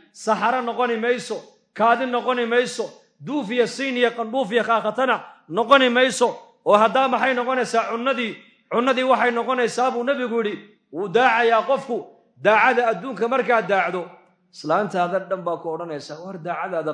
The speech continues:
qarmuunkeega xagga noogala jeeso." Soo ma odhan karto? "Uf, war maantii maxaad soo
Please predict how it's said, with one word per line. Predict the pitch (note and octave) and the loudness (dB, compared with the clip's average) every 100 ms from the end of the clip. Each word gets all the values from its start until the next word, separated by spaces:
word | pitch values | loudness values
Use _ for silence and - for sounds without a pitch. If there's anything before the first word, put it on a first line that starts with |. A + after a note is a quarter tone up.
| - | -6
qarmuunkeega | D3 E3 D#3 D#3+ C#3+ C#3 - | -10 -8 -8 -8 -8 -10 -12
xagga | F#3 D#3 C#3 | -14 -10 -10
noogala | C3 B2+ A#2+ B2+ | -6 -6 -6 -8
jeeso." | A2 G#2+ - - _ _ _ _ - _ - _ _ - | -10 -16 -18 -20 _ _ _ _ -20 _ -20 _ _ -4
Soo | C#3+ | 2
ma | F3+ | 8
odhan | A3 A#3 | 8 8
karto? | F3+ - G2+ - - - - - _ - | 6 4 -6 -16 -20 -20 -20 -20 _ -10
"Uf, | B3 G#3 - - | -8 -8 -8 2
war | G#3 | 4
maantii | G3+ A3+ G3+ A3 | 8 6 8 6
maxaad | G3 G3+ | 6 8
soo | G#3+ | 6